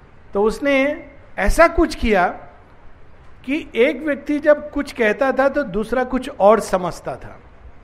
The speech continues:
और जब दूसरा उसका उत्तर देता था तो तीसरा और भी कुछ समझता था। कन्फ्यूजन शुरू हो गया,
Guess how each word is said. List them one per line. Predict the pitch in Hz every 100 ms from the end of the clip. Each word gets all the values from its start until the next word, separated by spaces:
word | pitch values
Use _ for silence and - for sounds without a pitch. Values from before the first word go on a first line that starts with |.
| - - - - - - - -
और | 214
जब | 233 277 175
दूसरा | 214 226 294
उसका | 294 - 294
उत्तर | 233 202 - 302
देता | 294 262 269
था | 226 254
तो | 277 302
तीसरा | - 233 226 294 311
और | 226 254
भी | 285 311
कुछ | 302 294
समझता | 247 220 185 196 160
था। | 107 - - - - - - - - - - - - - - -
कन्फ्यूजन | 247 277 320 330 330
शुरू | 269 285 262
हो | 220
गया, | 175 156